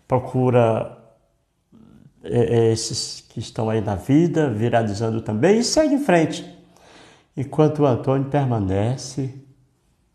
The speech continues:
com o coraçãozinho dele lá, na fila.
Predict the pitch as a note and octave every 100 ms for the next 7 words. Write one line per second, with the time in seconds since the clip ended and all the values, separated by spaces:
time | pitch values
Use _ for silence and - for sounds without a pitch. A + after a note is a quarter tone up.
0 | _ - A#2 - A#2+ A#2+ A#2 - - A2
1 | G#2 G#2 G2 A2+ G#2+ G#2 A2+ B2 - -
2 | - - _ _ _ _ _ - B2 B2
3 | - - - F3+ A3 G3+ F3 A2 F2+ -